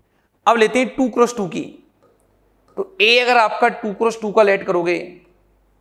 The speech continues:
तो टू क्रॉस टू में क्या करो, देखो वन,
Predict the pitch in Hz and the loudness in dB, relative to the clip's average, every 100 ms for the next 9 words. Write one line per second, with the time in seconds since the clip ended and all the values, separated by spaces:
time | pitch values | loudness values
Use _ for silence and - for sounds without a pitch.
0 | _ _ _ _ _ _ _ _ - _ | _ _ _ _ _ _ _ _ -20 _
1 | _ _ _ _ - - - - 208 208 | _ _ _ _ -20 -10 -8 -2 2 6
2 | 240 240 214 220 220 202 202 202 185 202 | 4 2 -2 -2 2 0 0 -4 -4 -6
3 | - _ _ _ _ _ _ _ _ _ | -12 _ _ _ _ _ _ _ _ _
4 | _ _ _ _ _ - 117 196 196 196 | _ _ _ _ _ -14 0 0 0 -6
5 | 196 | -12